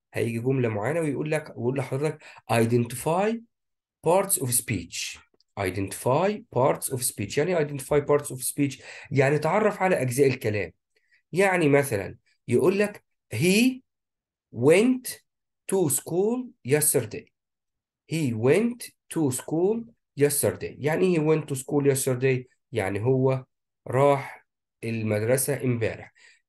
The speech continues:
اما نيجي نتكلم عن he، he هنا تعتبر pronoun، تمام. Went، verb. To، preposition. School،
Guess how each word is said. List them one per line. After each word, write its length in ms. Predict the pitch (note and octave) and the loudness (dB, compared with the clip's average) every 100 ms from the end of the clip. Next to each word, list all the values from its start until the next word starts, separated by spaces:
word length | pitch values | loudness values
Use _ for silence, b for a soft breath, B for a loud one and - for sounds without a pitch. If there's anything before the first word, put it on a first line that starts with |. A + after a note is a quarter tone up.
| _ - | _ -4
اما 180 | F3 | 2
نيجي 140 | B3 B3 | 2 2
نتكلم 360 | G#3+ G#3+ G3+ | 0 2 2
عن 160 | F3+ D3+ | 2 0
he، 300 | C3 D3+ G#2+ - _ _ _ _ _ _ _ - | 0 0 -2 -8 _ _ _ _ _ _ _ -6
he 60 | B2+ | -2
هنا 280 | D#3 E3+ | 0 2
تعتبر 640 | D3 A2+ G#2 D#3 G3 A#3 - _ _ _ _ _ _ _ _ | 0 -2 -2 -2 -2 -4 -8 _ _ _ _ _ _ _ _
pronoun، 460 | A#2+ A#2+ D3+ D3 A#2 _ - | -2 2 2 0 -4 _ -18
تمام. 500 | F#2 G#2 C3 A2 _ _ _ _ | -6 -2 -2 -4 _ _ _ _
Went، 460 | C3+ E3+ E3+ B2 - - - _ _ _ _ _ _ _ | 2 4 2 -4 -10 -14 -16 _ _ _ _ _ _ _
verb. 480 | F2 A2 C#3+ B2+ - _ _ _ _ - | -2 4 6 4 2 _ _ _ _ 0
To، 340 | F#3+ F#3+ D#3 A2+ _ _ _ _ _ _ - | 4 4 2 -4 _ _ _ _ _ _ -16
preposition. 640 | A2 G#2+ A2 D3+ - A2 G#2+ - _ _ | -8 -6 2 2 2 -6 -10 -20 _ _
School، 540 | - - G3 F3+ C3 | -6 2 4 6 4